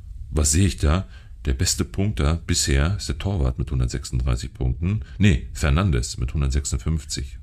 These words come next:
Cassi hunderteinundsechzig und das war's. Ansonsten minus vierundzwanzig, minus zehn, Barrero Nummer hundertacht, Lee hundertfünfzig, Unisivo vierundfünfzig,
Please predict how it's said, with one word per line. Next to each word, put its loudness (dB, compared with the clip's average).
Cassi -2
hunderteinundsechzig 0
und 2
das 0
war's. 0
Ansonsten 2
minus 4
vierundzwanzig, 0
minus 0
zehn, 0
Barrero 2
Nummer 4
hundertacht, 0
Lee 4
hundertfünfzig, 0
Unisivo 4
vierundfünfzig, -2